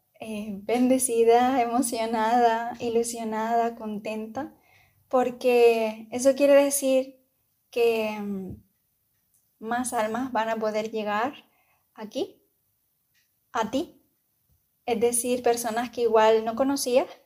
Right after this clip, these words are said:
que hasta ahora han, habían permanecido en la sombra para ti, tienen algo para decirte, tienen algo para compartirte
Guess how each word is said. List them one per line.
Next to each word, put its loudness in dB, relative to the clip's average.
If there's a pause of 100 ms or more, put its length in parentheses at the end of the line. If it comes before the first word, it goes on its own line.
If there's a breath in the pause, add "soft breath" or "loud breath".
(340 soft breath)
que -6
hasta -2
ahora 4
han, -6
habían 2
permanecido 0 (540)
en -6
la 0
sombra 0
para 0
ti, -10 (1040)
tienen 2
algo -2 (140)
para -2
decirte, -4 (440 soft breath)
tienen -4
algo -2
para -4
compartirte -4